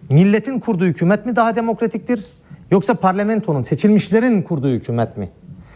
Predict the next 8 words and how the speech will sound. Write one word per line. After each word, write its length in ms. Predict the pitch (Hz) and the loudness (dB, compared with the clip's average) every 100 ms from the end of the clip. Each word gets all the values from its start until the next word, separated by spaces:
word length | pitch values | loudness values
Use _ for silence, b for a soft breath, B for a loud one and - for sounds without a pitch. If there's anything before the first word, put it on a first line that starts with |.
| B - | B -2
Şimdi 200 | 240 220 | 2 2
ikisi, 340 | - 240 247 | 2 2 2
iki 180 | 208 269 | 2 2
sistem 340 | - 180 220 | 2 0 2
arasındaki 400 | 208 180 196 156 | 2 0 -2 0
temel 260 | 180 185 175 | 2 2 2
fark 300 | 180 156 - | 0 0 -2
budur. 200 | 139 | -4